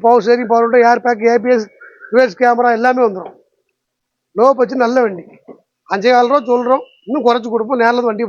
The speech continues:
பாருங்க. ஒரு ஃபைனான்ஸ் ஒரு நாலு அம்பு போட்டு விடலாம், எங்க தமிழ்நாட்டுக்கு நாலு அம்பு போட்டு விடலாம். வெறும் ஐம்பது ரூபா இருந்தா போதும், வண்டி உங்க வண்டி ஓனருங்க. ஆட்டோமேட்டிக், கீழே காட்டும், ஆட்டோமேட்டிக் வண்டி. பெட்ரோல் வண்டி,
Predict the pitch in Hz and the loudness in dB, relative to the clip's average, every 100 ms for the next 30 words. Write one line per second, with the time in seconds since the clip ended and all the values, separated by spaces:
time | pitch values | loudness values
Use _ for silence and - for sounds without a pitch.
0 | 214 214 240 262 _ _ _ 214 185 214 | 0 0 -2 -8 _ _ _ -8 -2 2
1 | 262 254 247 214 233 226 226 214 208 202 | 2 2 0 0 0 0 -2 -4 -4 -4
2 | 175 _ _ _ 196 196 208 175 196 226 | -6 _ _ _ -6 -4 -4 -2 0 0
3 | 214 220 202 202 208 196 170 165 - _ | 0 0 2 0 -2 -6 -8 -10 -12 _
4 | _ _ _ 208 233 214 233 240 254 240 | _ _ _ -2 0 0 0 0 0 -2
5 | 220 226 277 _ _ _ _ _ _ 214 | -2 -6 -8 _ _ _ _ _ _ -6
6 | 233 226 214 208 220 220 208 202 180 151 | -2 -2 0 0 0 0 2 0 -4 -12
7 | _ _ _ _ _ - 233 226 254 247 | _ _ _ _ _ -4 0 0 0 -2
8 | 208 175 254 254 226 202 147 _ _ _ | -4 -4 0 0 0 -4 -10 _ _ _
9 | _ - 208 226 220 185 165 135 - _ | _ -14 -6 -2 -2 -4 -12 -16 -20 _
10 | _ _ _ _ _ 679 679 679 679 _ | _ _ _ _ _ _ _ _ _ _
11 | _ _ _ _ _ _ _ _ _ _ | _ _ _ _ _ _ _ _ _ _
12 | 202 175 208 202 | -10 -4 -4 -2